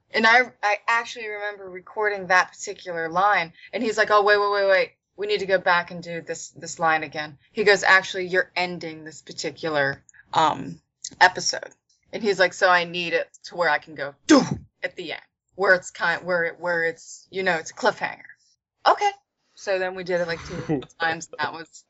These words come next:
Speaker 1: that was really, really fun. It was really cool to know that I ended it. It was, that was rewarding, too.
Speaker 2: It is cool. And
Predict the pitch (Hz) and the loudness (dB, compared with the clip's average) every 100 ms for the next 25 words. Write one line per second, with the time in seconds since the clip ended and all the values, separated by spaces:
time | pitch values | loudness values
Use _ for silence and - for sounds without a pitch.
0 | _ - 190 175 170 180 180 180 175 175 | _ -2 -2 -2 -6 -4 -2 0 -2 -2
1 | 190 190 156 156 170 170 165 165 156 156 | 0 0 0 -6 -6 -6 -4 -4 -2 -2
2 | 156 147 143 143 151 135 123 131 _ - | 0 0 0 0 -4 -4 -6 -8 _ -10
3 | 165 - - 262 233 156 139 139 143 147 | -8 2 4 4 0 -6 -6 -8 -8 -10
4 | 147 139 - _ - _ 113 113 - - | -14 -16 -20 _ -20 _ 2 2 2 -2
5 | 95 95 98 | -2 -2 -8